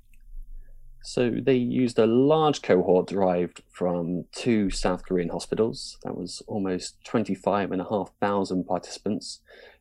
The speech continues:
who underwent serial measurement of coronary artery calcium score obtained over a median of three years. This was compared with a self-administered physical activity questionnaire, which graded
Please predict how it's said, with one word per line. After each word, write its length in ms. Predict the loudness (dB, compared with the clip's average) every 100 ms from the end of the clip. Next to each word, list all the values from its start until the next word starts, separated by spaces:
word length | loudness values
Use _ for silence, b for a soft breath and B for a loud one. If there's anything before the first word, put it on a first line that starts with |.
| 0
who 140 | 4
underwent 540 | 4 4 2 0 -4 -12
serial 380 | -2 6 6 6
measurement 540 | 2 -4 -6 -6 -8 -12 -20 -14
of 360 | -8 -6 -6
coronary 280 | -4 0 0
artery 220 | -2 -4
calcium 340 | -4 -4 -4 -8
score 420 | -6 -4 -4 -6 _ _ -10
obtained 440 | -10 -4 0 2 2
over 220 | 2 0
a 40 |
median 500 | 2 2 2 0 -6
of 100 | -8 -14 -6
three 200 | -4 -4
years. 560 | -4 -6 -6 -10 -12 _ B B B B B -4
This 180 | -2
was 80 | -2
compared 640 | 0 0 2 4 6 4 4
with 280 | 4 4 0 -6
a 160 | -4 -2
self-administered 880 | 2 2 4 2 2 2 0 -2 -2 -18 _
physical 280 | -4 0 -2
activity 420 | -2 -4 -4 -4
questionnaire, 640 | -4 -4 -2 2 2 0 -4 b b b -2
which 360 | 0 0 -10 -12
graded 800 | -4 4 6 6 4 4 2